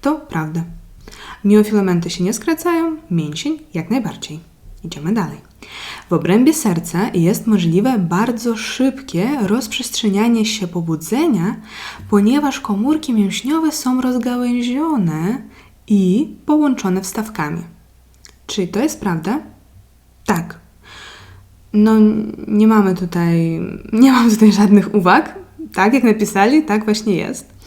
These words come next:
I ostatnie. Ściany jelita buduje tkanka mięśniowa gładka, której skurcz jest niezależny od woli.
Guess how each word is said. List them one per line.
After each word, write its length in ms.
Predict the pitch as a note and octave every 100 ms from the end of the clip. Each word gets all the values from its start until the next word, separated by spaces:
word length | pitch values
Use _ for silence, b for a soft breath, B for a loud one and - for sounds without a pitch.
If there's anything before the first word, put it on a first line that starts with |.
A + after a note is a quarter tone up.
| B B -
I 100 | A#3+
ostatnie. 520 | A3 A3 E3 - - - B B B B -
Ściany 540 | - - F#3 A3 C#4+
jelita 720 | C#4+ C#4+ G#3+ E3+ C3 C#3+ A3+ -
buduje 500 | E3+ E3+ F3 B3+ A#3
tkanka 500 | - E3+ F3+ G#3+ A3
mięśniowa 640 | F#3 E3 E3+ E3 E3+ F3
gładka, 760 | E3 F3 F#3+ G3 E3+ - - G3+ B B B B
której 500 | - - A#3 F3+ D#3
skurcz 840 | - - - F#3 F#4 - - - -
jest 520 | D#3 D#3 F3+ - - E3
niezależny 1040 | D3 D3 G3+ A3+ A#3 F3 D#3+ D#3 F3 E3+
od 180 | D#3+ C#3+
woli. 380 | D3 B2+ -